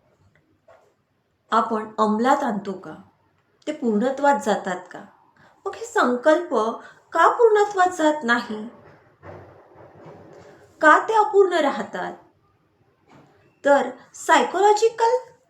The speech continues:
दृष्टिकोनातून आपण हे केलेले संकल्प का पूर्णत्वात जात नाही, याचा आज आपण उहापोह थोडक्यात करणार आहोत.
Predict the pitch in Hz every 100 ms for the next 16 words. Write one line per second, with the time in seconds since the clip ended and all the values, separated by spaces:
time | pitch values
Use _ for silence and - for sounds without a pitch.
0 | _ 202 247 285 - 269 285 240 254 -
1 | 262 - - _ _ - _ 196 196 220
2 | 226 233 240 208 226 247 285 320 339 370
3 | 370 359 160 - - _ _ _ _ _
4 | _ 302 403 403 349 285 262 214 208 -
5 | 196 185 175 185 - 180 190 220 _ _
6 | _ _ _ _ _ - 233 277 - 277
7 | - - _ _ _ _ 214 233 262 220
8 | 196 247 _ 220 208 214 214 214 - 160
9 | 165 165 160 156 151 - -